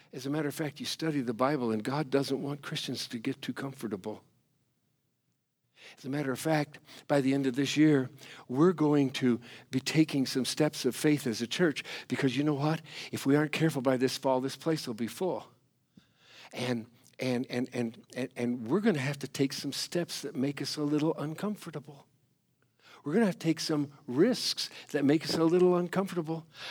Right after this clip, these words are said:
I don't know yet what that means. We're working on it. We're praying about it. We're asking God to lead us to it. But you see, if you get too comfortable,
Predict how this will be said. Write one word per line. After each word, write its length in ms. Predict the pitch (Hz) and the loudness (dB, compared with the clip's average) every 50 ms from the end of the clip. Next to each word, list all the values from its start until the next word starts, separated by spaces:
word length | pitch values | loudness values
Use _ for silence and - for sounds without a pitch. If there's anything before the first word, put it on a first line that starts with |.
| - - | -10 -10
I 60 | - | -8
don't 220 | - - 117 131 | -4 -2 -2 0
know 120 | 147 175 185 | 0 0 2
yet 240 | 180 185 190 175 | 2 2 2 2
what 180 | 151 185 185 185 | 2 -2 -4 -2
that 160 | - 190 - | -2 -4 -2
means. 380 | 190 185 208 202 185 180 160 147 | 0 0 2 0 0 -2 0 2
We're 100 | 143 143 | 2 2
working 340 | 147 170 196 190 - 175 170 | 4 4 2 2 0 0 0
on 200 | 165 160 156 165 | 0 -2 -4 -6
it. 180 | 160 156 - - | -8 -12 -12 -8
We're 180 | 160 147 147 | -4 -4 -4
praying 360 | 139 - - 180 196 202 202 | -4 -6 -4 -2 0 2 2
about 320 | 202 190 175 170 165 165 170 | 2 4 4 2 2 2 -2
it. 200 | 165 160 - - _ - - - | -6 -10 -14 -20 _ -20 -12 -2
We're 120 | - 135 151 | 2 2 4
asking 380 | 160 170 165 - - 185 175 | 4 2 -2 -4 -6 -6 -2
God 260 | 147 190 180 180 175 | 2 2 2 2 2
to 80 | 180 185 | 2 0
lead 260 | 180 185 208 208 185 | 2 2 0 -2 -4
us 160 | 180 165 - - | -6 -8 -10 -10
to 220 | - 165 160 160 | -8 -8 -8 -8
it. 220 | 165 156 - _ - _ _ _ _ _ _ _ _ _ _ _ _ _ _ _ _ _ _ _ _ _ - | -8 -10 -14 _ -20 _ _ _ _ _ _ _ _ _ _ _ _ _ _ _ _ _ _ _ _ _ -8
But 180 | - 160 - - | -8 -6 -6 -6
you 60 | 147 | -6
see, 220 | - - 208 190 - - - - | -2 -2 -2 -2 -4 -8 -12 -6
if 160 | - 143 - | -4 -2 -2
you 60 | 147 156 | 0 2
get 240 | 143 190 180 - | 4 4 4 4
too 120 | - 220 220 | 2 -6 -2
comfortable, 600 | - - 247 269 240 - 196 160 143 127 127 | 2 4 2 4 4 2 0 0 2 0 0